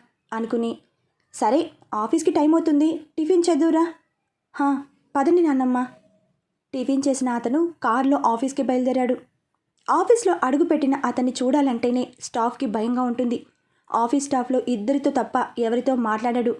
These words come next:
ప్రశాంత్ పేరుకి తగ్గట్టే ప్రశాంతంగా కనిపిస్తాడు. ఎప్పుడూ సైలెంట్గా ఉంటాడు. ప్రతి విషయాన్ని మనసులోనే పెట్టుకుంటాడు. అది ప్రేమైనా, బాధ అయినా, సంతోషమైనా,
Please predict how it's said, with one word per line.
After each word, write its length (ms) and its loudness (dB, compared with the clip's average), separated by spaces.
ప్రశాంత్ 540 -2
పేరుకి 320 2
తగ్గట్టే 840 0
ప్రశాంతంగా 600 0
కనిపిస్తాడు. 600 0
ఎప్పుడూ 300 2
సైలెంట్గా 560 2
ఉంటాడు. 340 2
ప్రతి 280 2
విషయాన్ని 440 2
మనసులోనే 540 2
పెట్టుకుంటాడు. 580 -2
అది 280 -2
ప్రేమైనా, 680 0
బాధ 380 0
అయినా, 320 0
సంతోషమైనా, 840 0